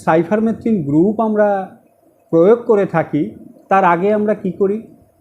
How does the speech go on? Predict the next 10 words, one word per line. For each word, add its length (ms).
চুন, 380
লবণ, 480
সার, 520
খোল 400
সব 320
কিছু 220
দিয়ে 200
পুকুরটাকে 600
প্রিপারেশন 640
করে 400